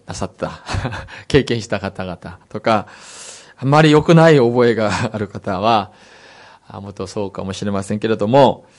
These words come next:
えー、またある方はこの一年、どのように、えー、過ごすべきかと心配する方もいらっしゃるかもしれません。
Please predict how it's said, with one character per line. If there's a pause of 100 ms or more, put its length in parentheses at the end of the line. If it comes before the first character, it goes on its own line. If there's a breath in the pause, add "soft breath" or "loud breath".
(760 loud breath)
え
ー、
ま
た
あ
る
方
は
こ
の
一
年、 (540 loud breath)
ど
の
よ
う
に、
え
ー、
過
ご
す
べ
き
か
と
心
配
す
る
方
も
い
ら
っ
し
ゃ
る
か
も
し
れ
ま
せ
ん。